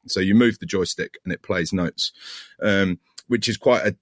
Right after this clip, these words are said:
a different way of doing things. Joysticks are known in this space, but they're often for controlling effects and things, you know, so actually playing notes with it is,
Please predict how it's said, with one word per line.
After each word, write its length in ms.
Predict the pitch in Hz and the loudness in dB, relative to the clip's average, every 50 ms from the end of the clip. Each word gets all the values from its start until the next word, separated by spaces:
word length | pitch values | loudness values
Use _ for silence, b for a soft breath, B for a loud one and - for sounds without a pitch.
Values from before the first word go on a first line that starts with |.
| - - | -4 -4
a 60 | 107 | -4
different 360 | 95 - 113 104 - 110 90 | -2 0 -2 0 0 -2 -2
way 140 | 87 110 98 | 0 0 0
of 100 | 90 - | 0 2
doing 240 | - 117 107 104 101 | 2 2 2 2 2
things. 300 | 95 - 90 87 82 - | 0 0 0 -2 -2 0
Joysticks 500 | - 127 117 107 - - 104 - - - | 2 2 2 2 2 -2 -4 -4 -4 0
are 40 | 95 | 2
known 300 | 101 110 113 117 117 110 | 2 4 4 4 4 4
in 120 | 110 110 | 4 4
this 140 | 110 110 104 | 2 2 0
space, 380 | - - - 117 117 117 110 - | -2 -2 0 2 2 2 0 -2
but 140 | - 87 67 | -6 -6 -2
they're 160 | 98 101 107 | 0 0 0
often 360 | 98 - - - 101 98 87 | 0 -2 -4 -2 -2 -2 -2
for 280 | - - 98 98 92 - | -2 -2 0 0 0 0
controlling 480 | - - 90 - - 95 92 87 85 85 | -2 -4 -4 -4 -2 -2 -2 -2 -2 -4
effects 420 | 85 - - 90 - - - - | -4 -4 -4 -4 -4 -6 -10 -8
and 140 | 87 85 - | -8 -6 -4
things, 240 | - 85 85 80 - | -4 -4 -4 -4 -2
you 60 | 87 | -4
know, 60 | 87 | -4
so 140 | - - - | -2 -2 -2
actually 240 | - - - 104 87 | -2 -2 -4 -6 -6
playing 340 | - - 110 107 101 92 | -4 -2 0 0 2 2
notes 280 | 98 104 101 85 - - | 2 0 0 -2 -4 -6
with 100 | 87 82 | -6 -8
it 80 | 73 - | -8 -6
is, 200 | - - - | -4 -4 -4